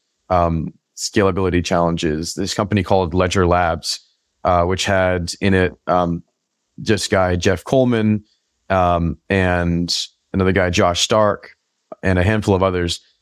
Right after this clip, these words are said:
that were working on trying to do all sorts of applications in Ethereum. Uh, they were, they were doing, um, actually, they were actually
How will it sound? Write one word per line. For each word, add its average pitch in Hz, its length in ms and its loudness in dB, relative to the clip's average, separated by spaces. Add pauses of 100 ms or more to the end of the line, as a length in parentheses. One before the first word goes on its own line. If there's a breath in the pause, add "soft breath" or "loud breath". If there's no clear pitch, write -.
(100)
that 104 160 0
were 104 160 -2
working 117 400 0
on 98 520 2 (460)
trying 110 520 2
to 101 120 -8
do 101 220 4
all 113 160 6
sorts 104 180 0
of 104 80 2
applications 101 720 0
in 107 120 0
Ethereum. 110 680 2 (120)
Uh, 87 260 2 (500)
they 101 140 2
were, 95 280 2
they 101 120 2
were 95 80 4
doing, 90 400 2 (480)
um, 85 340 0
actually, 135 320 2
they 123 140 4
were 135 160 2
actually 107 240 0